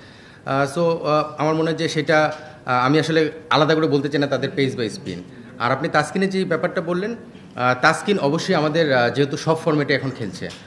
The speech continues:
মানে আগে ছিল শুধু হোয়াইট বলে, এখন রেড বলে খেলা শুরু করেছে। আহ, so এখানে ওয়ার্কলোডের একটা ব্যাপার থাকে এবং, আহ, ফিজিও ট্রেনারদের সঙ্গে আমাদের এই কমিউনিকেশনটা রেগুলার হচ্ছে। তাকে কিভাবে আমরা ইউজ করব, কোন সময় কতটুকু ইউজ করা যেতে পারে,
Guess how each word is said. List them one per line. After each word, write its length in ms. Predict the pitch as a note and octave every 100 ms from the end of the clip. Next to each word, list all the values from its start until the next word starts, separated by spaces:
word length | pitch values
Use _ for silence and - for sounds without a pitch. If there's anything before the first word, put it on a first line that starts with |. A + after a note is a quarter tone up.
| -
মানে 140 | A2 A#2+
আগে 160 | C3
ছিল 180 | C#3+ D3
শুধু 160 | C#3+ C3
হোয়াইট 180 | C3 C3+
বলে, 180 | D3+ F3+
এখন 200 | C3+ C3
রেড 200 | A#2+ A#2+
বলে 140 | C3+
খেলা 160 | C3 B2
শুরু 180 | C3 B2+
করেছে। 380 | A#2+ G#2 F#3 F#3+ - - -
আহ, 320 | B2+ C3+ -
so 120 | D#3 D3+ - C3+
এখানে 220 | C#3+ D3+
ওয়ার্কলোডের 460 | C#3 C#3 D#3+ E3
একটা 140 | D3+ D#3
ব্যাপার 260 | B2 C#3 B2
থাকে 280 | C#3+ D#3+ G#3 - - -
এবং, 280 | A#2 B2+ B2+
আহ, 220 | A#2 A2 -
ফিজিও 260 | D3+ C#3+ D#3
ট্রেনারদের 360 | D#3 D3+ D#3
সঙ্গে 120 | D#3+
আমাদের 200 | D3 C#3+
এই 60 | C#3+
কমিউনিকেশনটা 580 | C3+ C3+ C#3 C#3 C3+ C#3
রেগুলার 340 | B2 C#3+ D#3
হচ্ছে। 320 | C3+ - F#3 F#3+ -
তাকে 220 | A#2 D3
কিভাবে 300 | C#3+ C#3+ E3+
আমরা 180 | E3 D#3+
ইউজ 200 | C#3+ -
করব, 280 | D3+ D3 D#3 D3+
কোন 140 | D3+
সময় 240 | D3 C#3+ C#3+
কতটুকু 340 | C#3+ C3+ C3+ C#3
ইউজ 180 | C3
করা 160 | D#3 C#3+
যেতে 180 | C#3 D#3
পারে, 160 | G3